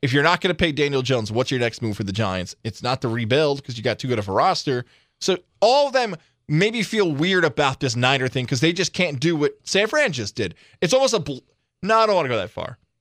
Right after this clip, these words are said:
I was gonna say it's almost better for the Niners that Trey Lance didn't work out. That's not true 'cause they would have won more games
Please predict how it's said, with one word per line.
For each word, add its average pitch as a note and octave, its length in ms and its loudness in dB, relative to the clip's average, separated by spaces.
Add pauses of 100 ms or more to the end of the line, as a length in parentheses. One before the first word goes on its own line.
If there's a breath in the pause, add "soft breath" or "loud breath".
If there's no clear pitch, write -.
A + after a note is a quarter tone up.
(300)
I D#3+ 60 4
was F3 100 2
gonna A3 160 0
say F#3 220 2
it's D#3+ 120 -2
almost G3+ 380 0
better D#3 240 4
for D3+ 220 -2
the C3 140 -4
Niners B2 420 0
that A2+ 140 -2
Trey A#2 260 0
Lance G#2 320 -2
didn't G2+ 240 -4
work F#2+ 260 -6
out. - 280 -10 (100)
That's E3 240 0
not C3 200 0
true F2 280 -6
'cause B2+ 100 -6
they C#3+ 100 4
would D3+ 120 2
have C3 80 -4
won C#3+ 180 2
more C#3 180 0
games A2+ 400 -6